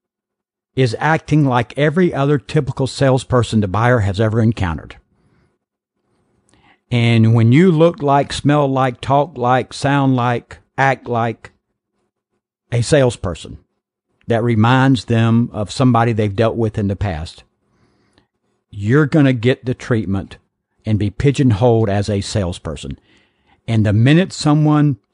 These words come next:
pigeonholes you as a salesperson, they're gonna go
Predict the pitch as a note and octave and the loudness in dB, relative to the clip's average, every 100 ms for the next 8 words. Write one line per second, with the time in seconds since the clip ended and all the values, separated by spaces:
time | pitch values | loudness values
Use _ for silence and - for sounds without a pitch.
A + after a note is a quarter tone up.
0 | _ _ _ _ _ - F#3 D3 C3 G#2 | _ _ _ _ _ 0 0 2 0 0
1 | B2 A2+ A2+ - G#2+ F#2+ F#2+ - _ _ | 0 0 -2 -4 -4 -2 -6 -10 _ _
2 | _ _ _ _ _ _ _ A#2 A2 A#2+ | _ _ _ _ _ _ _ -4 0 0
3 | A2+ - D#3 C#3 - G#2 F2+ F2+ G2 - | 0 0 2 0 -2 -6 -4 -4 -4 -6
4 | _ _ _ _ _ _ _ _ _ _ | _ _ _ _ _ _ _ _ _ _
5 | - G2+ B2+ E3+ E3+ E3+ D3+ C#3+ C#3+ C#3 | -16 0 2 2 2 2 2 0 2 2
6 | C#3 | 0